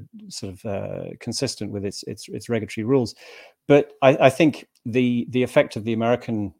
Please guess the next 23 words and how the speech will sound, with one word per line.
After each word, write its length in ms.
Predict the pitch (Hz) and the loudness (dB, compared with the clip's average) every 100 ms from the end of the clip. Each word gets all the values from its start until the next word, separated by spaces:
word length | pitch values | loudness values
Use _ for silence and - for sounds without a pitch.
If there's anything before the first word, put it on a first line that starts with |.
| - | -12
bank 240 | 120 110 - | -4 -4 -4
collapses 800 | 117 104 - - 104 92 - - _ _ _ _ _ - | -2 -2 -2 -4 -6 -8 -10 -16 _ _ _ _ _ -4
may 320 | 120 123 127 | 4 6 6
have 260 | 110 110 98 117 | 4 0 -4 -10
accelerated 840 | - - 135 127 113 101 - 95 | -6 -4 -2 0 -2 -4 -6 -6
what 200 | 104 107 | -6 -6
perhaps 480 | 107 95 127 - - | -6 -4 -4 -4 -12
was 160 | 104 104 | -10 -8
an 140 | 107 | -6
inevitable 760 | 104 113 104 - 95 95 92 - | -2 -2 -2 -10 -12 -10 -12 -6
fate. 440 | 147 98 - - - | 0 0 -2 -18 -8
I 40 | |
mean, 100 | 113 | -2
inevitable 400 | 123 160 131 120 | 4 4 4 -4
is 60 | 110 | -6
a 40 | |
very 160 | 104 107 | -4 -4
strong 360 | - 120 104 101 | -4 -4 -2 -2
word. 280 | 101 87 | -4 -4
You 120 | 101 107 | -6 -6
never 200 | 98 101 | -4 -4
know, 220 | 101 85 | -4 -4
but 160 | 98 | -8